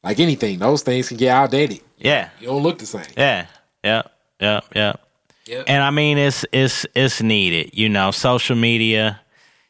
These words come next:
Speaker 2: you, you just gotta keep hitting them with, with different images. You know, if you can say the same thing a different way, that's great.
Speaker 1: All right.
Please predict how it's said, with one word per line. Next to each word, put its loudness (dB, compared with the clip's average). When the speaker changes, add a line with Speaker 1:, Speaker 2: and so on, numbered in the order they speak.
Speaker 2:
you, 2
you 0
just -2
gotta 0
keep -2
hitting -2
them 0
with, 0
with -2
different 0
images. -2
You 0
know, 0
if -2
you 0
can -2
say 2
the 0
same 0
thing 0
a 0
different -2
way, 2
that's -4
great. -4
Speaker 1:
All 0
right. 0